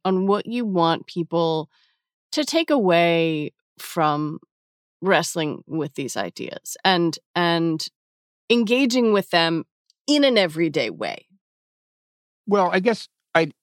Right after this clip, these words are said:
Speaker 2: add something to what I've already said about encouraging people to think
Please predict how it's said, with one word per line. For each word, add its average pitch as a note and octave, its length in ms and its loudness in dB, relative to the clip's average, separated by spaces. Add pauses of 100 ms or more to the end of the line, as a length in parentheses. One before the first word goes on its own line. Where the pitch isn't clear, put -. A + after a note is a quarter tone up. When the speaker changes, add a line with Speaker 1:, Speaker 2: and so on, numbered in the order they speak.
Speaker 2:
add G3 360 2
something B2 800 0 (120)
to - 80 -8
what C#3 240 2
I've C3 200 0 (140)
already C#3 960 2 (180)
said A#2+ 480 0
about C3 300 4
encouraging B2+ 800 0 (380)
people C#3+ 380 0
to C#3 140 0
think - 480 -2